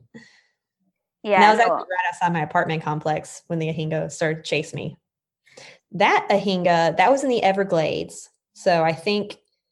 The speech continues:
Speaker 2: you know, he was a lot more chill. He wasn't a city bird. He was, like, out here. He's like, "I'm out here in the Everglades. No one's bothering me. I'm just gonna eat my fish."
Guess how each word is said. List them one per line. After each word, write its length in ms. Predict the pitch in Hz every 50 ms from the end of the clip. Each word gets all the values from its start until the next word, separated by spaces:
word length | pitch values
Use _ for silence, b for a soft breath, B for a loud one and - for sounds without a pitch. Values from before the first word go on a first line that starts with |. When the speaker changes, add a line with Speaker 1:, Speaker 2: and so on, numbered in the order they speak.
| _ _ _ -
Speaker 2:
you 100 | 190 180
know, 180 | 170 165 165 175
he 140 | 175 202 208
was 100 | 196 180
a 20 |
lot 200 | 180 180 185 185
more 140 | 175 170 170
chill. 500 | 170 - - - - 185 175 165 156 151
He 100 | 147 165
wasn't 260 | 175 190 190 185 165
a 20 | 151
city 260 | - - 185 165 160
bird. 360 | 156 160 151 143 143 143 147 143
He 120 | - 165
was, 120 | 170 165
like, 220 | 170 160 156 - - -
out 200 | 175 170 - -
here. 300 | - 180 170 170 170 175
He's 140 | 175 170
like, 100 | 175 170
"I'm 100 | 185 208
out 120 | 208 202 208
here 140 | - 220 226
in 60 | 233
the 100 | 240 -
Everglades. 800 | 214 214 220 220 214 214 220 214 214 214 220 220 220 208 - -
No 180 | 190 196 196
one's 260 | 202 214 220 220 220 214
bothering 520 | - 214 208 208 202 208 208 208 208 202
me. 200 | 202 202 202 208
I'm 80 | 202 196
just 160 | 196 196 196
gonna 160 | 196 196 180
eat 160 | 196 208 202
my 140 | 220 226 226
fish." 640 | 226 - - 208 202 196 190 196 196 202 - -